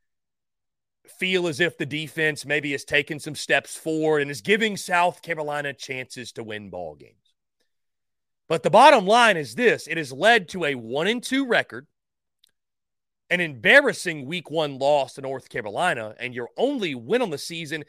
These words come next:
came against an F C S foe in Furman. Now, South Carolina obviously showed some encouraging signs last weekend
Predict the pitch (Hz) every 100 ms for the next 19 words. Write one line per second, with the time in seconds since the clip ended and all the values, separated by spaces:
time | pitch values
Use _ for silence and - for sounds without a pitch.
0 | _ _ - 226 247 208 202 - 147 -
1 | 180 208 - - 202 175 165 - - 147
2 | 135 131 127 - _ _ - 117 110 -
3 | 226 127 73 _ 190 220 - _ _ _
4 | _ - 107 123 165 151 156 165 156 120
5 | 139 147 160 - 151 139 151 143 127 135
6 | 117 147 143 113 117 - 135 135 135 101
7 | 104 98 - 110 185 226 214 208 208